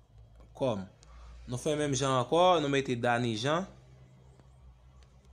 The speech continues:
a commercial gmail point com. M ap fè yon ti kras rapid pou videyo a pa twò long. Yo mande,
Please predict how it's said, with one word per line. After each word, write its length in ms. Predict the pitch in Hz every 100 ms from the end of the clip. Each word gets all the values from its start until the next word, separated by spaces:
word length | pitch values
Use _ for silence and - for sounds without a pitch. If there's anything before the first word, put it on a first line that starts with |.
| - - - - - - - - - - - - - - - -
a 160 | 139 131
commercial 720 | 143 143 131 123 139 139 147 151 - - - - - - - -
gmail 640 | 117 107 127 127 139 139 - - -
point 200 | 120 104
com. 300 | - 117 98 95 - - - -
M 80 | 113
ap 140 | -
fè 120 | -
yon 120 | 117 -
ti 140 | 120
kras 240 | 117 113 117
rapid 400 | 113 110 151 147
pou 120 | 123
videyo 280 | 117 113 110
a 40 | 107
pa 120 | 156
twò 180 | - 104
long. 320 | 117 143 135 131 - - - - - - - - - - - - - - - - - - - - _ _ - - - _ _ _ _ - - _ _ - - - _ _ _ - - _ _ - - _
Yo 100 | 131 151
mande, 280 | 170 165